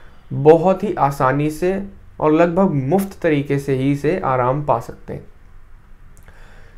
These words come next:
सबसे पहला तरीका तो इसमें यह है कि आपको एक सिट्स बाथ आता है, एक ऐसी, जैसे आपको पिक्चर में दिखाया जा रहा है, एक सिट्स बाथ आप ख़रीद लीजिए। ये बहुत ही सस्ता आता है,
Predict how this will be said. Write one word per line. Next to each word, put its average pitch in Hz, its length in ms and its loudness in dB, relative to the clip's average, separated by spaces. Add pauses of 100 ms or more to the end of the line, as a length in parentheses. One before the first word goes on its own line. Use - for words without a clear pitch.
(160)
सबसे 214 280 2
पहला 190 300 8
तरीका 156 380 2
तो 156 140 0
इसमें 156 260 -2
यह 123 240 0
है 117 220 -2 (500)
कि 196 100 6
आपको 170 680 8
एक 180 260 -2
सिट्स - 680 -2
बाथ 131 320 6
आता 110 200 -4
है, - 140 -2
एक - 280 -4
ऐसी, 156 500 0
जैसे 143 460 2
आपको 147 220 -2
पिक्चर 147 260 -4
में 143 120 -2
दिखाया 135 300 2
जा 131 160 2
रहा 123 160 4
है, 185 200 -4 (920)
एक 170 120 -4
सिट्स 208 400 2
बाथ 165 180 10
आप 170 220 2
ख़रीद 139 260 0
लीजिए। 127 280 -2
ये 185 80 0
बहुत 143 280 0
ही 147 40 -8
सस्ता 143 320 -2
आता 127 260 2
है, 156 140 -4